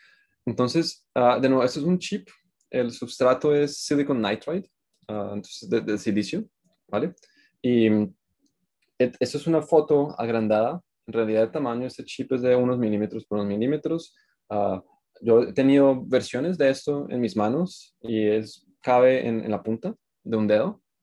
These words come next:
Entonces piensen que esto está bastante magnificado. Y tiene distintos componentes. Siempre, ah, la luz se genera como luz de láser. Ah, hay unas fuentes de squeezed light, y no sé cómo se dice en español,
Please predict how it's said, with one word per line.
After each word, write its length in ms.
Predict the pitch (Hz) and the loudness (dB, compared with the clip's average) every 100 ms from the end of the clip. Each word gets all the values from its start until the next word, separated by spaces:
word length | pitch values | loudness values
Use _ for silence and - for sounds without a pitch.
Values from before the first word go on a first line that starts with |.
| _ _ _ _ | _ _ _ _
Entonces 260 | 110 107 113 | -14 -12 -6
piensen 240 | 127 135 | -4 -4
que 80 | 139 | -4
esto 160 | 113 127 | -6 -4
está 160 | - | 0
bastante 460 | 120 117 120 117 113 | 0 0 -2 -4 -2
magnificado. 640 | 113 101 95 - - - _ _ _ _ _ _ - - - | -2 -2 -4 -4 -4 -4 _ _ _ _ _ _ -18 -12 -2
Y 400 | 120 120 120 - _ _ | 2 2 2 -4 _ _
tiene 180 | 135 147 | -2 0
distintos 300 | 120 127 - | 0 -2 -4
componentes. 720 | 160 143 113 120 165 226 - - | -4 -2 -2 -2 -4 -6 -10 -12
Siempre, 640 | - 135 139 151 151 135 - | -6 -4 0 2 2 0 -6
ah, 220 | 131 120 | -4 0
la 80 | 113 | 0
luz 160 | 120 123 | 0 -4
se 80 | |
genera 360 | 135 127 117 123 | -6 -2 0 0
como 200 | 127 110 | -4 -6
luz 120 | 101 | -4
de 120 | 104 | -2
láser. 340 | 101 113 214 - _ _ _ _ _ _ _ | -2 -2 -6 -10 _ _ _ _ _ _ _
Ah, 380 | 110 107 107 - | -6 -2 -2 -2
hay 320 | - 117 131 - | 0 0 0 0
unas 240 | 139 139 | -2 -2
fuentes 420 | - 143 139 135 | -2 -2 -2 -6
de 300 | 123 110 104 - | -2 0 0 -6
squeezed 720 | - - - 131 127 - 113 | -12 -8 -2 -2 -2 -6 0
light, 280 | 117 156 - - _ _ | 0 0 -6 -20 _ _
y 120 | 127 | -4
no 200 | 117 120 | 0 0
sé 140 | 110 139 | 0 -2
cómo 200 | 135 131 | -2 -2
se 100 | 120 | -2
dice 140 | 113 | -4
en 60 | 117 | -6
español, 440 | - 123 127 123 | -6 -4 -4 -6